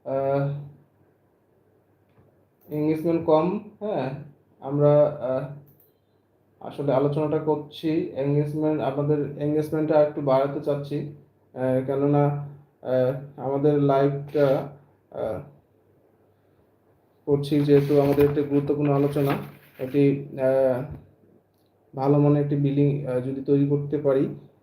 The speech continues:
তো আমরা একটা, আর এই, এই আলোচনার মধ্যে আমরা কিন্তু এই সে বিষয়টা নিয়ে আলোচনা করব।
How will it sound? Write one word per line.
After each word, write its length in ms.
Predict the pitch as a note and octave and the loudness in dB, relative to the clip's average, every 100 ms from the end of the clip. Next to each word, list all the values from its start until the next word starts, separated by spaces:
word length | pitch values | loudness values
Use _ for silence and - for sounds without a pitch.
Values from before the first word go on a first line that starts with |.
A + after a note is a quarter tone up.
| - | -6
তো 340 | C3 B2+ - - | -2 -2 -2 -8
আমরা 400 | C3+ C#3 C#3 C#3 | -4 0 2 2
একটা, 260 | C#3 C#3+ - - - _ _ _ _ - | 0 0 -2 -6 -20 _ _ _ _ -12
আর 160 | B2+ C3+ | -8 -2
এই, 240 | D3 C3 | 0 2
এই 480 | C#3+ - D3 C#3+ C#3+ | 0 2 4 4 4
আলোচনার 360 | C#3 C#3 D3 | 2 2 4
মধ্যে 300 | C#3 C#3 C#3+ | 4 4 4
আমরা 280 | C3 C3+ C3+ | 2 2 0
কিন্তু 240 | C#3 C#3 C3 | 0 0 0
এই 200 | - C#3 | 0 -4
সে 140 | C#3+ | -4
বিষয়টা 300 | C3+ D3 C#3+ | -4 -4 -2
নিয়ে 140 | C#3 | 0
আলোচনা 300 | C3 B2+ B2 | 0 -2 -4
করব। 360 | A#2+ A2+ - | -6 -8 -10